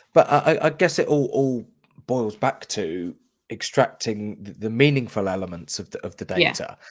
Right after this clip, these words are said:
Speaker 1: Um, a-, and it's, it's okay in theory, me asking these questions and you saying, "Yes, and, well, this is what we can do." But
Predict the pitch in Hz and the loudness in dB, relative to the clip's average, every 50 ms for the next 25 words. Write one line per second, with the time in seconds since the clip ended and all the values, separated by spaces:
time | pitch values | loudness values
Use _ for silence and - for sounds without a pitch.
0 | - - - - _ - 117 120 113 107 107 107 107 104 104 104 - - 123 123 | -20 -20 -20 -14 _ 2 6 6 8 8 6 6 4 2 -2 -6 -2 0 0 0
1 | - - 113 120 120 110 110 113 107 - - - - - - 131 127 - - - | 0 0 0 0 0 0 -2 -6 -8 -10 -14 -20 -12 -4 -4 -4 -2 -4 -6 -4
2 | - 143 - 156 160 156 160 151 135 120 104 - - 160 151 127 113 110 107 110 | -4 0 4 4 4 6 6 4 4 2 0 0 2 4 4 4 2 2 0 2
3 | 117 120 117 110 - - 117 107 110 104 - - 131 120 - - 110 98 101 101 | 2 2 2 2 -2 -6 -6 -6 -6 -6 -4 -2 -2 -2 -2 -4 -10 -10 -8 -6
4 | 110 113 107 - 117 107 110 107 98 - 110 104 - 107 113 98 - - 113 - | -6 -6 -4 -4 -6 -6 -6 -8 -8 -8 -10 -10 -8 -8 -8 -8 -8 -8 -10 -8
5 | - 101 - - 117 110 - 104 104 - 117 120 117 107 98 98 90 92 90 - | -10 -12 -10 -8 -8 -8 -8 -8 -8 -6 -6 -6 -6 -6 -8 -10 -10 -10 -10 -8
6 | 104 98 - | -8 -8 -8